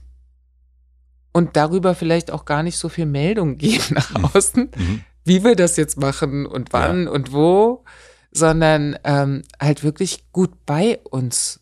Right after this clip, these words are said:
Speaker 1: sind. Ich weiß nicht, ne, wa-, also wann, wann, wann hast du das Gefühl, zum Beispiel gut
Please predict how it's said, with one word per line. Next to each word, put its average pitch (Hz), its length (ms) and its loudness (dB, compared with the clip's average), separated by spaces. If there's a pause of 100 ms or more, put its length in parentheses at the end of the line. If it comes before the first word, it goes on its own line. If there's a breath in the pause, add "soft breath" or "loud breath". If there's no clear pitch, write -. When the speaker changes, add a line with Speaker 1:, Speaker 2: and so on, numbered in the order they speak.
Speaker 1:
sind. 123 400 -2
Ich - 120 -14
weiß 165 200 0
nicht, - 200 -8 (420)
ne, 196 260 -2
wa-, 170 100 0
also 156 340 0 (1700 loud breath)
wann, 147 560 -2
wann, 147 320 0 (500)
wann 156 180 2
hast 160 160 0
du 180 60 -4
das 160 160 -4
Gefühl, 156 320 -6
zum 151 160 -6
Beispiel 151 320 -4
gut 156 220 -8